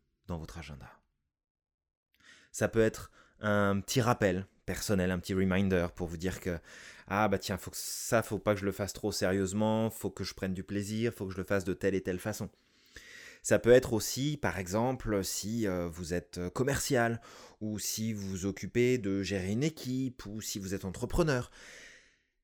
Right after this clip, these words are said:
bah peut-être de proposer à vos prospects ou vos clients de faire des activités, puis de vous amuser avec eux, de prendre du plaisir. Vous allez voir à quel point ça va recréer des liens, ça va renforcer les choses,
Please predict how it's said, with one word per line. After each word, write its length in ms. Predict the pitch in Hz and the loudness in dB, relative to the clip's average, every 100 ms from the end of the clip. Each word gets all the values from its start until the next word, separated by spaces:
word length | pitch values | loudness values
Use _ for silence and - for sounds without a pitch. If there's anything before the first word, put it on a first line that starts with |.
| - | -2
bah 80 | 127 | 2
peut-être 260 | 180 240 | 4 4
de 100 | 190 | 6
proposer 420 | 190 175 147 147 | 4 4 4 4
à 60 | 180 | 4
vos 100 | 131 | 4
prospects 460 | - 117 - 156 151 | 2 -2 2 4 4
ou 80 | |
vos 100 | 110 | 4
clients 540 | 104 95 95 113 127 127 | 0 0 2 4 2 0
de 100 | 98 | -2
faire 220 | - 117 | -2 -2
des 180 | 92 90 | -2 -2
activités, 640 | 90 - 131 139 117 104 - _ _ _ _ _ _ _ _ _ - - - | -6 -6 -6 -2 -2 -2 -6 _ _ _ _ _ _ _ _ _ -20 -18 -8
puis 80 | 107 | -6
de 260 | 107 107 | -6 -6
vous 220 | 104 98 | -4 0
amuser 400 | 110 107 104 104 | 2 2 2 2
avec 280 | 90 90 - | 2 -2 -6
eux, 80 | 95 | -6
de 80 | 95 | 2
prendre 320 | - 151 143 | 6 6 6
du 80 | 110 | 0
plaisir. 800 | - 95 92 92 101 85 - - _ _ _ _ _ _ - | -4 -4 -2 -2 -4 -6 -10 -20 _ _ _ _ _ _ -12
Vous 160 | 98 123 | -4 4
allez 140 | 170 | 6
voir 180 | 190 190 | 6 4
à 60 | |
quel 240 | 120 117 110 | 4 4 2
point 260 | - 156 156 - - - | 0 -2 -2 -8 -20 -6
ça 120 | - | 0
va 120 | 104 | 0
recréer 500 | 90 101 127 - 123 | 2 4 4 2 0
des 140 | 107 98 | 2 2
liens, 340 | 95 123 135 | 2 2 2
ça 140 | 127 98 | 0 -4
va 80 | |
renforcer 600 | 87 98 139 - 107 - | -2 0 0 0 -2 0
les 100 | 107 | 0
choses, 280 | 95 135 139 | 0 -2 -2